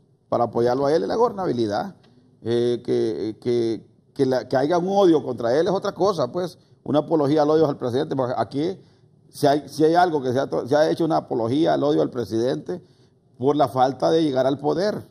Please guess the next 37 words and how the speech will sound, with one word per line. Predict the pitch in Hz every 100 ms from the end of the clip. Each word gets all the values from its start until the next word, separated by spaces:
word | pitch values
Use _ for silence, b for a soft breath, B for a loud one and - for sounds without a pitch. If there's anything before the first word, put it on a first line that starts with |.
| _
Hay | 104 113
que | 143
entender | 127 151 165
que | 156
la, | 127
la | 127 117 -
pelea | 113 123 139
por | 165
el | 156
poder | 156 165
ha | 156
sido | 180 165
dura | 185 -
en | 151
el | 131
país | 123 175 175 - b b b _
y | 131
algunos | 131 131 170 180
por | 170
la, | 165 131
por | 135 123
la, | 117 104 98
por | 120
la | 107 107
falta | 139 160
de | 160
poder, | 165 165 180 b b b _
de | - 120
no | 117 139
tener | 135 147 156
chamba | 165 160 156
pública, | 180 180 156 117 120
de |
no | 123 135
tener | 151 160
estas | 156 160
chambas, | 170 156 160 165